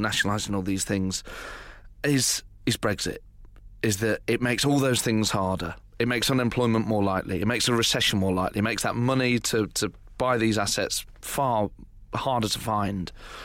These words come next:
One of the great frustrations of people who are tired of the Tories, who don't want a hard Brexit, of Jeremy Corbyn, is that why can't he bring <laughs> himself to be more pro-European?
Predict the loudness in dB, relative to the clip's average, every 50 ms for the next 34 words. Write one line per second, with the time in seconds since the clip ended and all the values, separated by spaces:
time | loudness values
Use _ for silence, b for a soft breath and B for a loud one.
0 | B B B B B B B B -2 2 2 2 2 2 2 2 2 2 2 0
1 | 0 0 0 2 2 2 2 2 2 2 2 2 2 2 0 0 0 -2 -6 B
2 | B B B B B B -2 0 0 2 2 2 4 4 4 4 2 0 -2 -4
3 | -8 -6 -2 0 2 2 2 2 2 2 2 2 2 2 2 4 4 4 4 4
4 | 2 0 0 0 0 0 2 2 2 2 2 2 2 2 2 2 2 0 0 2
5 | 2 2 2 2 0 0 0 0 -2 -4 -2 0 2 2 2 2 2 2 2 4
6 | 4 4 4 2 2 2 0 0 0 0 0 0 0 B B B B B B B
7 | B B -4 0 0 2 2 2 2 2 4 4 4 2 2 2 0 0 0 -2
8 | -2 0 0 2 2 0 0 -2 -2 -2 -2 -2 -2 -4 -6 -10 B B B B
9 | B B B B B -2 2 4 4 6 6 6 6 4 4 4 2 4 4 6
10 | 6 6 4 4 4 2 2 2 2 0 0 -2